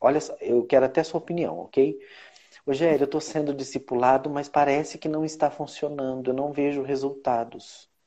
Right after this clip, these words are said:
Aí eu perguntei, eu fiz algumas perguntas. Eu,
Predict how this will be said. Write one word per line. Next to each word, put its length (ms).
Aí 480
eu 80
perguntei, 480
eu 80
fiz 140
algumas 300
perguntas. 560
Eu, 100